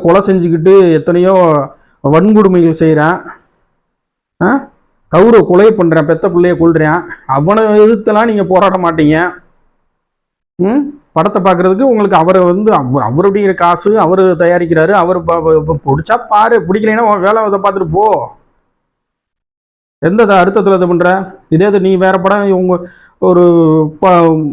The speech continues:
ஒரு சமூகத்தை அடிமையா இருக்கும்போது அந்த படத்துக்கு எதிர்ப்பு தெரிவிச்சு அடுத்த ஒரு சமூகத்துக்காரன் வந்தானா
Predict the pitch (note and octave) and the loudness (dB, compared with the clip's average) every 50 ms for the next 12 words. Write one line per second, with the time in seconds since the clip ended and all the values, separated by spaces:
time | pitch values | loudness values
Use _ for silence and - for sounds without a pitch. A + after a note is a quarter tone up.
0 | - - - - E3+ E3 D#3 - F#3+ G3+ G#3+ G#3 G3 F#3 F3 F#3+ G3+ G3 G3 F#3 | -10 -12 -8 -4 -2 -2 0 0 0 0 0 0 0 0 0 0 0 0 0 0
1 | F3+ E3 E3+ F3 F3 F#3+ G3 F#3+ F3+ F3 E3 D#3 C#3+ C3+ - D#3 D#3+ E3+ E3 F#3 | 0 -2 -2 0 0 0 0 0 0 0 -2 -2 -4 -6 -4 -2 -2 -2 0 -2
2 | F#3 F#3+ G#3 F#3+ F3+ F3 F3+ G3 F3+ F#3+ D#3+ F#3 E3 F3+ F#3 - F#3+ F#3 F3+ D#3+ | 0 0 2 2 2 2 0 0 0 -2 -2 0 0 0 0 0 0 -2 -2 -2
3 | B2+ B2+ C3 D#3 F3+ G3 G3+ G3+ F#3 F3 - F3+ E3+ F#3+ G3 G3 E3+ F3 E3+ E3+ | -2 -2 -4 -2 -2 0 0 0 0 0 0 -4 -4 -2 -2 -2 0 0 0 0
4 | E3 E3+ D#3+ D#3+ F3 F3+ F3+ F#3 F#3+ | 0 -2 -2 -4 -2 -2 -2 -2 -2